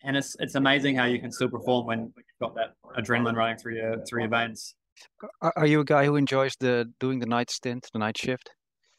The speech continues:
Speaker 1: I love driving in the night. That was, that was one of the things that I, I fell in love with the most coming to endurance racing. To say here in Daytona, it's pretty well lit, so it's not as dark as, as Le Mans, for example, or, or T Le Mans, um, or Sebring.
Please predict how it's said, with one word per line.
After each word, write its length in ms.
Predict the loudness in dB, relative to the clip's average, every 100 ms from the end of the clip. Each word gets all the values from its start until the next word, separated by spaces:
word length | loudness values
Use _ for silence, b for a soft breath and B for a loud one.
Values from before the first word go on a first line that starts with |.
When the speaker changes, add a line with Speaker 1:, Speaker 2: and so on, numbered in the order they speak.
| _ _ _ _ _ -4
Speaker 1:
I 80 | 0
love 360 | 4 4 2 -2 -16 -6
driving 240 | -4 -6
in 80 | -8
the 60 |
night. 180 | -6 -4
That 100 | -4
was, 220 | -10 -12 -4
that 80 | -4
was 120 | 2
one 100 | 4
of 60 | 4
the 100 | 2
things 400 | -2 -6 -8 -4
that 120 | 6
I, 240 | 8 8
I 40 | 4
fell 220 | 2 2
in 60 |
love 120 | 2 0
with 100 | -2
the 80 | 0
most 380 | 0 0 -10 -14
coming 180 | -16 -16
to 100 | -16
endurance 340 | -12 -8 -6 2
racing. 360 | 2 2 -6 -16 _ _ _ _ _ _ -18
To 100 | -6
say 200 | -2 0
here 200 | 2 2
in 100 | 2
Daytona, 440 | 0 4 2 4
it's 120 | 0
pretty 200 | -2 -2
well 260 | 4 4 4
lit, 160 | -2 -6 -10
so 220 | -10 -6
it's 220 | -6 -8 -2
not 240 | -2 -2
as 120 | -6
dark 340 | 0 0 0 -6 -16
as, 260 | -14 -16 -10
as 220 | -10 -10 -10
Le 60 | -2
Mans, 280 | 0 0
for 80 | -2
example, 440 | -2 0 0 0 -4
or, 540 | -2 -4 -6 -10 -14
or 20 | -16 _ _ _
T 140 | -6 0
Le 80 |
Mans, 380 | 2 2 0 -4 -14 -20 _ _ _ _
um, 400 | -8 -4 -4 -8 -14
or 60 | -10
Sebring. 460 | -6 -2 -2 -2